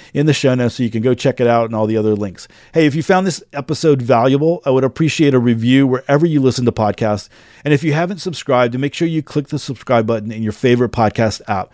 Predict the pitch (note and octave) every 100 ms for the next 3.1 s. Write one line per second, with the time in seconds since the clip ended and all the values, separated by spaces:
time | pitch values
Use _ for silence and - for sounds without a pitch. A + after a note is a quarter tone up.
0 | _ _ _ A#2 B2+ C#3+ D3 D#3 C3+ C3+
1 | C#3 D#3+ D#3 - D3+ D3+ C#3+ C3+ - C3
2 | A#2+ - B2 A2 A#2 A2 G2+ G#2 F2+ F2
3 | -